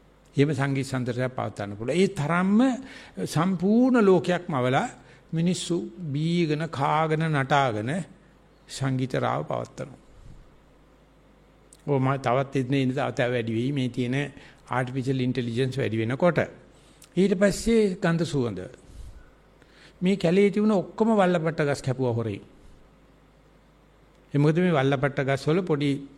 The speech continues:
අර්බුදයක් ආපුවාම ඒක හදනවා රසායනිකයක්. ගහට තුවාලයක් වුණාම ඒ රසායනිකේ පෙරලා ගත්තාම මැඩගසර් කරා යන්නේ ඒක ජපානේට.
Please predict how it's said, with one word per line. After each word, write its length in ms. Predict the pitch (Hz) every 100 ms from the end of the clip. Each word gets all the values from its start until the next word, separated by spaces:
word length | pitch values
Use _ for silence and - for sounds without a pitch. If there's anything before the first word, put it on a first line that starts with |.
| -
අර්බුදයක් 600 | - 123 131 139 139 131
ආපුවාම 480 | 131 127 135 139 190
ඒක 220 | 180 160
හදනවා 460 | 127 131 139 151 151
රසායනිකයක්. 920 | 131 113 131 151 175 165 104 117 - - - - - -
ගහට 300 | 123 123 120
තුවාලයක් 400 | 135 123 139 139
වුණාම 400 | 170 165 101 104
ඒ 560 | 147 - - - 156
රසායනිකේ 640 | 143 131 151 156 165 160 175
පෙරලා 340 | 151 139 151
ගත්තාම 460 | 151 139 170 175 165
මැඩගසර් 560 | 127 139 143 147 151
කරා 400 | 143 123 127 151 160
යන්නේ 340 | 139 151 151
ඒක 140 | 143 147 151 131 - - - - - - 123
ජපානේට. 640 | 120 120 160 190 175 101